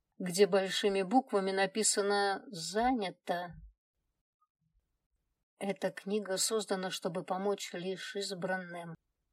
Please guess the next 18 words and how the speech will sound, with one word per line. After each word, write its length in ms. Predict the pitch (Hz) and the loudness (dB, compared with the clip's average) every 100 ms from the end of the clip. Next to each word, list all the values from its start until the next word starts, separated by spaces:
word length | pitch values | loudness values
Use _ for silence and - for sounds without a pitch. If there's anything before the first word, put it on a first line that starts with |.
| - | -14
кто 260 | - 269 | -2 2
отважится 800 | 254 - 214 226 202 165 - - | 4 2 2 4 2 0 -2 -4
узнать 420 | 175 165 185 190 - | -2 -4 -4 -4 -2
правду 440 | 190 202 185 180 | 2 4 4 0
о 100 | 180 | -2
себе 460 | 180 202 170 190 196 | 0 -2 0 0 0
и 200 | 196 196 | 0 -4
мире. 500 | 190 196 170 180 165 160 - _ _ _ _ _ _ _ - | -2 -2 -4 -8 -12 -16 -20 _ _ _ _ _ _ _ 2
Эти 260 | 202 202 | 2 4
строки — 560 | 202 - 226 247 - 240 | 4 4 4 2 2 -4
фильтр 560 | - 247 220 208 208 196 | 0 0 2 4 4 6
от 160 | 190 | 4
тех, 320 | - 240 269 | 4 4 4
кто 240 | - - 196 | 2 2 2
думает, 500 | 170 214 233 233 220 | 4 2 4 2 0
что 240 | - 190 | -2 -6
всё 220 | 170 - | -4 0
нормально. 760 | 202 214 214 185 165 160 170 | 0 2 0 0 0 -2 -6